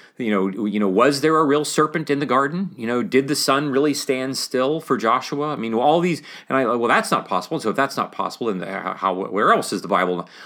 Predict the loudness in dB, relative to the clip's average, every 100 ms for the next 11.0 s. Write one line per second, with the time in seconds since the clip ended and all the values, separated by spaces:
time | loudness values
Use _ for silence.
0 | -6 2 4 4 2 0 0 2 2 2
1 | -2 -4 -16 -4 -4 0 -4 -2 -2 -2
2 | -2 0 2 0 0 2 2 2 0 -8
3 | -20 -20 -8 0 2 0 -4 -4 -2 -2
4 | -4 _ 0 2 4 2 2 2 4 4
5 | 4 2 0 -8 _ _ _ _ 0 2
6 | 4 4 4 4 2 -2 -4 -2 0 2
7 | 0 0 0 0 0 -2 -4 -6 -4 -2
8 | 0 -2 -4 -12 _ _ _ _ _ _
9 | _ -2 2 4 4 4 4 2 4 4
10 | 4 2 0 0 -2 -2 -2 -6 -8 -8